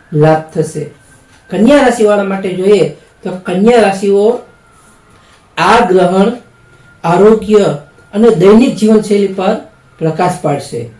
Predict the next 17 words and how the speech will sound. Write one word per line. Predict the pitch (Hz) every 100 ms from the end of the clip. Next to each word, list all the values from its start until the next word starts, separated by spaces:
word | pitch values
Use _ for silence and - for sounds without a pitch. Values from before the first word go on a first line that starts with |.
| _ _ _ -
શારીરિક | 180 185 208 214 214
તંદુરસ્તી | 190 196 202 202 - 208
સુધારવા | 202 190 190 196 202 208 208 - - _
પ્રેરણા | - 214 247 277 226
મળશે. | 175 156 - 120 - _ _ _
કામમાં | - 196 208 208 202
નવો | 180 190 214
નિયમ | 202 208 208 165 147 - _ -
અને | 214
અનુકૂળતા | 233 185 196 185 185 180 - 208 294 370 - _
આવશે. | - 160 151 - 123 - - _ -
તેમાં | - 175 151
આરોગ્યની | 156 180 185 190
બાબત | 185 185 190
જોઈએ | 190 202 220 165 - - _ _ _
તો | 196
આરોગ્ય | 208 160 180 202 214 190 214 214 214